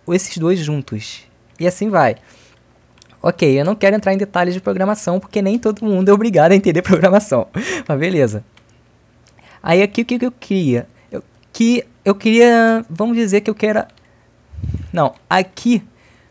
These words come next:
pra mim poder fazer aquela loucura, eu fiz o seguinte: eu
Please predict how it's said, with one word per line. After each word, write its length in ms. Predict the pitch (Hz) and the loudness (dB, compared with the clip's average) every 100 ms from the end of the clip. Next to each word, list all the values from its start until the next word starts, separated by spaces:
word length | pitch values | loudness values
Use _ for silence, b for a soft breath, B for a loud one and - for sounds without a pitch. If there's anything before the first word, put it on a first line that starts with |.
| b - | b 0
pra 140 | 208 | 2
mim 100 | 233 | 2
poder 540 | 233 202 196 190 185 170 | 2 2 4 4 2 0
fazer 280 | 185 170 | 0 0
aquela 200 | 175 190 | 0 2
loucura, 580 | 185 175 156 - 220 180 | 2 0 -4 0 2 2
eu 80 | 165 | -2
fiz 140 | 175 196 | -4 -6
o 40 | |
seguinte: 560 | 202 202 160 147 - - | -6 -4 -4 -4 -8 -8
eu 140 | 165 | -8